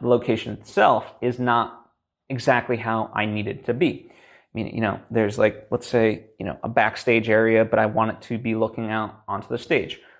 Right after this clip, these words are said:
Well, they didn't have that particular version of it in terms of how I wanted it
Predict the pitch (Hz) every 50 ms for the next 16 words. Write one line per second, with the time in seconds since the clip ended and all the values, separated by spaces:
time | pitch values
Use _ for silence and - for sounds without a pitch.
0 | _ _ - 107 110 110 - - - _ _ - 113 117 120 117 - - - 135
1 | 123 123 120 117 113 110 107 - - _ _ _ _ _ _ _ _ _ _ _
2 | _ - 110 113 135 135 117 - - - - - - 131 - 120 123 110 107 123
3 | 120 117 113 117 113 113 - - 120 113 113 113 113 110 113 - - - _ _
4 | _ _ _ _ _ _ - 117 120 110 - - - _ _ _ _ - 123 123
5 | 120 120 117 110 113 107 - - 101 104 107 - - - 123 131 135 135 127 120
6 | 110 104 - - - - 120 113 110 113 117 110 104 107 107 104 - - -